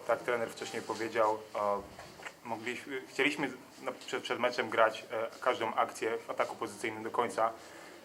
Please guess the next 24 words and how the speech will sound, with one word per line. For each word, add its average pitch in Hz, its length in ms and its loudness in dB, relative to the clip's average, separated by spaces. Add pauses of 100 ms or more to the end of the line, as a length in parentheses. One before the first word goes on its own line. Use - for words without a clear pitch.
(100)
natomiast 117 680 2 (380)
nie 120 100 -4
chcieliśmy 131 420 -2
z 110 40 -6
drugiej 120 260 0
strony, 117 480 2
żeby 113 220 -4
Turów 123 300 0
ustawił 120 460 4
i 123 100 -8
zdążył 117 300 0
ustawić 113 320 0
swoją, 113 380 2
e, 107 220 -2 (220)
obronę, 127 320 8
tak 104 160 -2
więc 110 160 -4
pozwoliliśmy 110 580 -2
sobie 104 240 -4
w 104 60 -10
trzeciej 110 280 -4
i 107 40 -8
czwartej 113 300 0
kwarcie 110 400 2